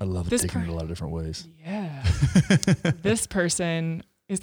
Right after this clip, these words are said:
Speaker 2: asking about what to do when they feel like they're suppressing things from a place of fear. So this could really be anything, but what is your take?
Speaker 1: Uh,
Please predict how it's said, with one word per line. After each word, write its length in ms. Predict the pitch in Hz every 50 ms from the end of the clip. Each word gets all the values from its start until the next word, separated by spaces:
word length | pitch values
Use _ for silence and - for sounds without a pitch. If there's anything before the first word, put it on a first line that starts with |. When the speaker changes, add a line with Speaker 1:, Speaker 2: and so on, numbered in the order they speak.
| -
Speaker 2:
asking 420 | - 175 175 175 - - 208 185 175
about 420 | 180 - 180 170 165 165 - -
what 200 | 180 185 180 -
to 120 | - - 185
do 300 | - 180 175 175 170 170
when 120 | 175 170
they 100 | 175 175
feel 220 | 170 - 180 185 175
like 180 | 170 175 -
they're 140 | - 170 170
suppressing 640 | 160 - 180 175 - - 175 170 - 180 180 170 160
things 560 | - - 165 160 156 156 160 165 - - - _
from 200 | - - 165 156
a 60 | 151
place 260 | - - 165 165 -
of 100 | - 175
fear. 420 | - - - 98 71 - - 180 - _ _ _ _ _ _ _ _ _ _ _ _ _ _ _ _ _ _ _ _ _ _ -
So 100 | - 214
this 180 | 226 233 -
could 120 | - 277 226
really 180 | 220 214 202
be 180 | 180 180 - -
anything, 640 | 170 165 165 156 - - 143 139 - - - 180 - _ _ _ _ _ _ _ _ _ _ _ _ _ _ _ _ _ _ _ _ _ -
but 120 | 185 180
what 160 | 180 185 185 185
is 120 | 180 185
your 80 | 180 170
take? 420 | - - - 120 - - - _ _ - - _ _ _ _ _ _ -
Speaker 1:
Uh, 580 | 120 120 117 113 113 113 110 110 107 107 104